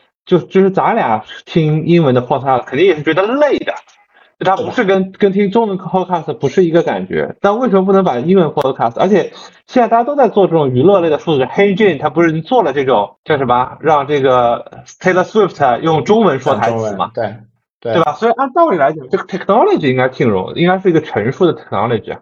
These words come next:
Speaker 2: 对，但是如果不做转述的话，会不会是有版权问题啊？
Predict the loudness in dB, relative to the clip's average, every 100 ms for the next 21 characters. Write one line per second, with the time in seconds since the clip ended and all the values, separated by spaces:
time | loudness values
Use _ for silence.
0 | _ -8 -8 -6 -10 -10 -6 -6 -8 -8
1 | -8 -8 -10 -10 -12 -6 -6 -6 -10 -8
2 | -12 -10 -10 -10 -10 -10 -12 -16 -18 -16
3 | -18 -18 -20